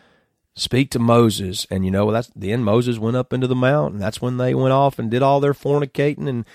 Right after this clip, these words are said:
rising up to play and sitting down to eat and forming the calf that Aaron made there, all of that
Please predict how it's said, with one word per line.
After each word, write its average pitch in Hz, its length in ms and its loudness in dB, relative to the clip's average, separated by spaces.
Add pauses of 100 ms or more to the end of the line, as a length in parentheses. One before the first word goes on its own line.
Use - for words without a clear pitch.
(140)
rising 127 480 2
up 139 160 0
to 139 200 0 (320)
play 123 560 0
and 104 320 -2 (160)
sitting 139 320 -6
down 147 240 2
to 147 180 0
eat 147 260 0
and 110 300 -6 (100)
forming 151 400 0
the 147 80 0
calf 143 440 0
that 139 140 -2
Aaron 135 320 2
made 135 320 0
there, 131 280 0
all 135 220 4
of 127 60 0
that 131 180 0